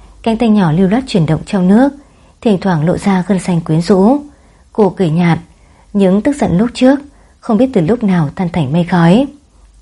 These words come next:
"Sao vậy?" Lâm Nhiên rửa sạch rau, quay lại đã thấy An Diệp Tĩnh đứng nhìn anh. "Em giúp anh nha."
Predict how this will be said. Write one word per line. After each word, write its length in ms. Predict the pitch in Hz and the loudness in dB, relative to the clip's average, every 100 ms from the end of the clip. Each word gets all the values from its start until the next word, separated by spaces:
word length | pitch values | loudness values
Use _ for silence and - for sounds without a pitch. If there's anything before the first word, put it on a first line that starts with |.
| _ | _
"Sao 240 | - 180 | -4 0
vậy?" 280 | 165 156 156 156 - _ _ _ _ _ - _ | 2 2 0 -4 -20 _ _ _ _ _ -20 _
Lâm 240 | 277 262 240 | 2 2 4
Nhiên 200 | 226 202 | 2 0
rửa 180 | 208 | -2
sạch 200 | 160 156 | -2 -6
rau, 340 | - 196 190 175 - _ - _ | -2 2 2 0 -6 _ -20 _
quay 180 | - 254 | -2 2
lại 100 | 208 | 2
đã 140 | 185 220 | 0 -2
thấy 160 | 175 170 | -2 0
An 160 | 202 | -2
Diệp 200 | 185 170 165 | -2 -6 -4
Tĩnh 160 | 220 | -4
đứng 220 | 214 156 | -2 2
nhìn 140 | 214 175 | 2 2
anh. 340 | 185 190 180 175 - _ _ - - - - | 2 2 2 0 -10 _ _ -20 -20 -20 -8
"Em 380 | 233 214 214 214 | 0 2 4 4
giúp 140 | 220 | 2
anh 160 | 240 220 | 2 2
nha." 280 | 214 214 | 4 2